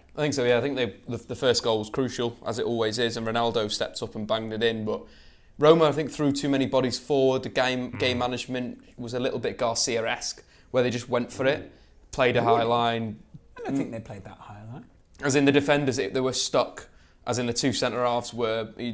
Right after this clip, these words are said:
Speaker 1: counter attacks were coming. They were coming. They were coming after the, after the goal. And
Speaker 3: Okay.
Speaker 2: Well, they did score from Mohamed Salah, missed a pretty gilt-edged chance, and of course Real Madrid
Speaker 1: There was
Speaker 2: counter-attack and
Speaker 1: yeah.
Speaker 2: Hesse scores.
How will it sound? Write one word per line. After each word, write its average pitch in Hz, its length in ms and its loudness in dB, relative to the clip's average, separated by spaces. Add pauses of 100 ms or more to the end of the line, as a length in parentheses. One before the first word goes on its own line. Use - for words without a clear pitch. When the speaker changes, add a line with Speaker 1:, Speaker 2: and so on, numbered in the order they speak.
Speaker 1:
counter 123 280 -4
attacks - 320 -8
were 131 60 -12
coming. 120 300 -4
They 110 80 -6
were 113 80 -4
coming. 113 260 -8
They 101 80 -6
were 104 40 -6
coming 117 240 -6
after 113 240 -10
the, 110 220 -4 (320)
after - 240 -6
the 113 120 -2
goal. 110 440 0
And 113 160 -10
Speaker 3:
Okay. - 220 -16 (360)
Speaker 2:
Well, 107 80 -12
they 117 120 -4
did 139 180 -8
score 117 240 -10
from 98 180 -12
Mohamed 98 320 -8
Salah, 95 300 -10
missed 92 280 -14
a 90 80 -8
pretty 90 320 -16
gilt-edged 95 400 -18
chance, 95 440 -18 (100)
and 95 140 -18
of 92 120 -14
course 101 200 -10
Real 101 120 -8
Madrid 95 240 -12
Speaker 1:
There 156 100 6
was 139 120 4
Speaker 2:
counter-attack - 360 -10
and 92 180 -10
Speaker 1:
yeah. 135 160 0 (140)
Speaker 2:
Hesse - 280 -14
scores. - 520 -10